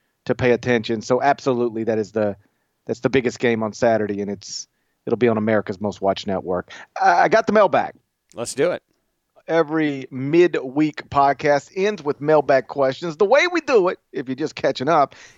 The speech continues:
Speaker 1: is, uh, we, we, uh, request that you go to Apple Podcasts and rate it five stars and, and, and leave a nice, uh, podcast review. And after writing incredibly kind things about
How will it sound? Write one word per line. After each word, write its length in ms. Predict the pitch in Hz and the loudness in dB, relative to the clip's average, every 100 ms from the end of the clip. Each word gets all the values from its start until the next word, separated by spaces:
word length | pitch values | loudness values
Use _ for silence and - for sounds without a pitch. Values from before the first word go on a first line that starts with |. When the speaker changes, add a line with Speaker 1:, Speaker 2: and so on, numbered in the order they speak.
| - | -4
Speaker 1:
is, 480 | 160 160 156 139 143 | 4 6 6 4 -2
uh, 100 | 135 | -2
we, 240 | 156 160 | 0 -2
we, 220 | 156 143 - - | -2 -4 -4 -2
uh, 120 | 113 | -2
request 720 | 117 - - 233 151 - - - _ _ | 0 0 4 4 4 -2 -16 -20 _ _
that 200 | 143 135 | 0 0
you 60 | 160 | 2
go 100 | 156 | 2
to 100 | 151 | 4
Apple 260 | 147 170 | 2 0
Podcasts 580 | 147 135 117 123 120 131 | -2 -2 -2 -4 -4 -6
and 420 | 123 117 123 - 123 | -12 -14 -16 -18 -10
rate 160 | 101 135 | -6 -6
it 80 | |
five 300 | - 147 160 | 0 2 2
stars 480 | - 147 117 113 135 | 0 2 4 2 0
and, 180 | 117 104 _ _ _ - | -4 -8 _ _ _ -10
and, 300 | 117 107 107 | -6 -6 -8
and 220 | 120 110 107 | -6 -4 0
leave 180 | 120 | 2
a 60 | 156 | 2
nice, 540 | 160 160 190 - - _ _ _ - | 2 2 0 -4 -14 _ _ _ -6
uh, 180 | 139 139 - | -2 -2 -2
podcast 560 | 135 156 - 165 165 - | 0 0 2 0 0 -2
review. 520 | 190 135 113 107 143 | -2 -2 -2 -2 -4
And 200 | 151 139 | -2 -2
after 440 | - 160 175 - 156 | 0 0 0 0 0
writing 540 | 156 202 208 190 170 | 4 4 4 2 -4
incredibly 920 | 165 147 _ - - 247 247 226 175 | -6 -8 _ -18 -6 2 4 4 0
kind 540 | - - 175 165 151 - | -2 -4 -2 -2 -4 -2
things 380 | 147 123 110 110 | -2 -2 -4 -2
about 320 | 120 120 | 2 2